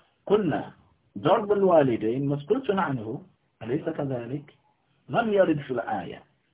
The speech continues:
الوارد في الآية هو التأفيف، "فلا تقل لهما أف". إذن كما يوجد في القياس مسكوت عنه،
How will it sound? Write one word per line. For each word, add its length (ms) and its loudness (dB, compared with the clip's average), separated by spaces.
الوارد 500 6
في 140 -4
الآية 600 0
هو 440 2
التأفيف، 880 -4
"فلا 340 2
تقل 480 -4
لهما 600 0
أف". 140 -4
إذن 420 2
كما 360 4
يوجد 480 4
في 120 -6
القياس 600 4
مسكوت 500 -4
عنه، 680 -6